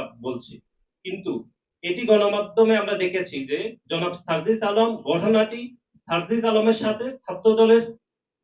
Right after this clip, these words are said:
ঝামেলা বলে তিনি এটি, আহ, ওনার সামাজিক যা-, যোগাযোগ মাধ্যমে তিনি স্ট্যাটাস দিয়েছে। আমরা পুনরায় বলছি যে ঘটনাটি নর্থ সাউথ বিশ্ববিদ্যালয়ের সাধারণ শিক্ষার্থীদের সাথে জনাব সার্জিস আলমের সমস্যা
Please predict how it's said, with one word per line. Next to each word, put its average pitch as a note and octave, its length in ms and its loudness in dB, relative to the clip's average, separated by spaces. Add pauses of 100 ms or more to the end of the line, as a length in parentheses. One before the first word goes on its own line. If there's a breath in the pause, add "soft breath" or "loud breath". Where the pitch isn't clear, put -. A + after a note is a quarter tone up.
(160)
ঝামেলা F3+ 360 2
বলে F3+ 140 0 (100)
তিনি E3+ 160 0 (140)
এটি, F3+ 200 0 (500)
আহ, C#3 100 -6 (120)
ওনার E3+ 240 0
সামাজিক E3 380 -4
যা-, E3+ 240 -4
যোগাযোগ D3+ 380 -2
মাধ্যমে D3+ 340 -4
তিনি C#3 160 -4
স্ট্যাটাস B2 380 -4
দিয়েছে। A2+ 260 -4
আমরা E3 340 -4 (200)
পুনরায় A3 480 8
বলছি G3 260 -2 (640)
যে D#3 60 -6 (160)
ঘটনাটি G#3+ 520 0 (240)
নর্থ F3+ 240 -2
সাউথ A3+ 240 8
বিশ্ববিদ্যালয়ের G#3+ 760 0
সাধারণ A3 420 4
শিক্ষার্থীদের G3+ 600 -4
সাথে G3+ 220 -2 (160)
জনাব D3+ 240 -2 (400)
সার্জিস D#3+ 440 -2
আলমের E3 380 -2
সমস্যা C3+ 320 -8